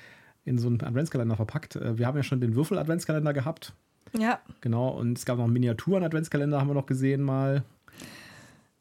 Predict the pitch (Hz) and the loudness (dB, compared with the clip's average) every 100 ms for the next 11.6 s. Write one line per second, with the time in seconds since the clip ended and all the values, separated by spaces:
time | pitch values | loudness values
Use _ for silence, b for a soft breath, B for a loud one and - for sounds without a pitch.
0 | - 208 196 190 214 - 208 226 214 214 | -2 2 4 4 2 2 2 2 2 2
1 | 202 190 196 202 202 185 - 185 190 190 | 2 2 2 2 0 -2 -2 0 2 2
2 | 202 254 208 202 208 233 - 190 190 240 | 2 4 4 2 0 -2 0 2 2 4
3 | 247 156 190 196 208 202 - 233 - 233 | 2 0 2 2 2 0 -4 -4 0 2
4 | 214 214 226 208 190 196 - 220 247 240 | 2 0 0 0 -2 -2 -2 2 4 6
5 | 208 208 208 208 208 196 202 202 185 196 | 4 4 2 2 2 2 2 0 0 0
6 | 190 202 196 190 - 175 226 - 208 196 | 2 2 2 -2 0 0 2 2 2 4
7 | 196 196 190 - 208 262 220 - 180 185 | 4 2 0 0 0 2 0 0 0 0
8 | 180 180 - - 175 170 190 175 185 110 | 0 -4 -4 -2 0 0 0 0 2 2
9 | 113 170 - - _ - 131 139 127 107 | 2 0 -4 -20 _ -4 0 2 2 0
10 | 113 - 151 135 107 110 - 107 107 202 | 0 2 2 2 0 -2 -2 0 2 2
11 | 202 113 104 101 120 | 2 0 -4 -4 -6